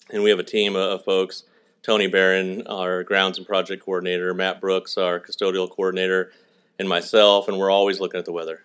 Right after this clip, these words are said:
and we're just trying to figure out what's coming, when's it gonna come, and it's, it's always a, a guessing game up until about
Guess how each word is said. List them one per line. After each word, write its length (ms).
and 220
we're 100
just 180
trying 180
to 40
figure 240
out 300
what's 200
coming, 460
when's 360
it 60
gonna 240
come, 500
and 600
it's, 480
it's 180
always 380
a, 280
a 120
guessing 360
game 300
up 160
until 260
about 360